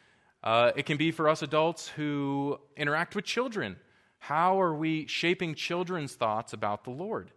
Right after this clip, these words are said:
You know, if, if my child is misbehaving in the pew next to me and I just scold them the whole time we're at church and tell them to be quiet and never help them understand anything that's going on,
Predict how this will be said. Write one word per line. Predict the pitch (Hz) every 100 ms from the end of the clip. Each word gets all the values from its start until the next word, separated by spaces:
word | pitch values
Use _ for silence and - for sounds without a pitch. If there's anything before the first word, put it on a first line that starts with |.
| _ _ _ _
You | - 107
know, | 110 139
if, | 113 - _
if | 117 123
my | 123 127
child | 156 151 151 131
is | 120
misbehaving | 139 - 123 139 143 143
in | 123
the | 117
pew | 143 131
next | 135 -
to | 131
me | 110 101 120
and | 107 101 101
I | 101
just | 107 -
scold | - 135 143 131
them | 107 92 90 - _ _
the | -
whole | 160 151
time | 143 139
we're | 127 110
at | -
church | 117 92 -
and | 95
tell | 113
them | 110 104
to |
be | 101
quiet | - 95 95 92 - _ _ _ _ -
and | 95 92 90 87 90
never | 110 117
help | 117 131 -
them | 113
understand | 120 110 120 107
anything | 117 120 113
that's | -
going | 120 110 104
on, | 95 95 104